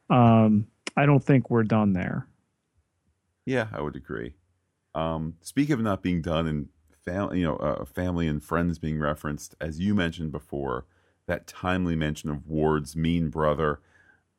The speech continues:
Speaker 2: Hey, Pete, are there any other vague male characters that were, have been m-, mentioned lately? Perhaps, uh, perhaps, uh, General Talbot. Didn't General Talbot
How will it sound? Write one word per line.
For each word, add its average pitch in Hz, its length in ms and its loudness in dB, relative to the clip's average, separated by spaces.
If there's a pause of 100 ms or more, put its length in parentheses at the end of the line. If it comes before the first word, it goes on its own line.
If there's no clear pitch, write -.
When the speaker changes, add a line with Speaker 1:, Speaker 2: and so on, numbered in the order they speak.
(240)
Speaker 2:
Hey, 151 320 0 (300)
Pete, 190 300 -8
are 151 80 0
there - 160 0
any - 160 -4
other 139 420 -2
vague 92 640 0
male 85 320 0
characters 85 720 -2
that - 160 -4
were, 76 340 -2
have 85 140 -8
been 76 240 -6 (100)
m-, 67 220 -10
mentioned 85 560 -4
lately? 90 400 -2
Perhaps, 82 460 -6
uh, 67 240 -2 (560)
perhaps, 80 380 -6
uh, 76 160 -4
General 80 360 -6
Talbot. 92 540 0
Didn't 156 200 -6
General - 260 -6
Talbot - 520 -2